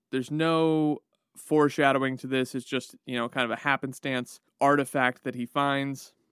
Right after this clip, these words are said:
which is nice. And, uh, one of the other big things that we learned about the world is power rules the land everywhere, but sometimes the powerful are bored, like Ethan, who's like,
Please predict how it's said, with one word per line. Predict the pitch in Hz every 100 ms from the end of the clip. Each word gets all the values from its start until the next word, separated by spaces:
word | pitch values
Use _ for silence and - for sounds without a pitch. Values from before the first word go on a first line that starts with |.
| -
which | 151 143
is | 135
nice. | 147 135 135 - - _ _ _ _ _ -
And, | 139 135 131 131 127 - _ _ -
uh, | 127 123
one | 117 160
of | 165
the | 143
other | 139
big | 131 127
things | 120 123 120
that |
we | 123
learned | 123 120
about | 117 113
the | 117
world | 120 120 110
is | 113 - _ _
power | - 170 214
rules | 220 226 214
the | 220
land | 220 220 226
everywhere, | - 196 208 214 220 220
but | 160 -
sometimes | 147 156 147 139 135 - - _
the | -
powerful | 127 135 135 - 135
are |
bored, | 120 120 131 151 170 156 _ -
like | 127 139 151 -
Ethan, | 120 120 117 117 123 _
who's | 139 127 -
like, | 120 107 -